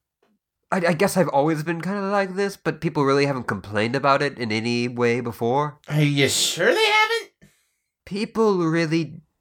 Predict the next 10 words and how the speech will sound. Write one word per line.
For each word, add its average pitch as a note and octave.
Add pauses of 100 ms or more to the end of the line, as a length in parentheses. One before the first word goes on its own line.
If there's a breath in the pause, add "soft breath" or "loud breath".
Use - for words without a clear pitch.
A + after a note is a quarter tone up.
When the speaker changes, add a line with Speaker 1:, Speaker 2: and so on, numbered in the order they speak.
(240)
Speaker 1:
didn't C#3+
seem C3
to B2
care B2+
about A2+
what A2+
I G#2+
did G2+
before G#2
this, F#2+